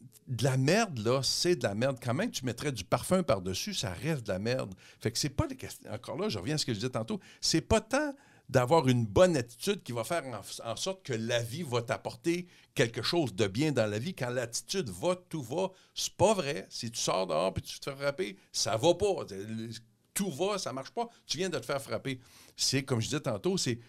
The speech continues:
ce que tu vas faire de ton attitude va avoir des conséquences positives ou négatives. T'espères le plus souvent positives.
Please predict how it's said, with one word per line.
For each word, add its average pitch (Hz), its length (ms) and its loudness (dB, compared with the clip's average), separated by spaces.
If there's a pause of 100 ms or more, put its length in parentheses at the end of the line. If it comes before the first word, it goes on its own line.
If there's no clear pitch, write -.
(140)
ce - 100 -4
que - 140 -2
tu 120 160 -2
vas 113 160 4
faire 170 360 4
de 120 120 2
ton 117 240 2
attitude 143 520 0
va 104 200 4
avoir 104 320 4
des 95 100 -2
conséquences 120 680 -2
positives 135 520 -4
ou 123 60 -2
négatives. 107 440 -2 (320)
T'espères 120 420 0
le 180 100 -8
plus 123 140 -8
souvent 117 280 -2
positives. 120 640 -4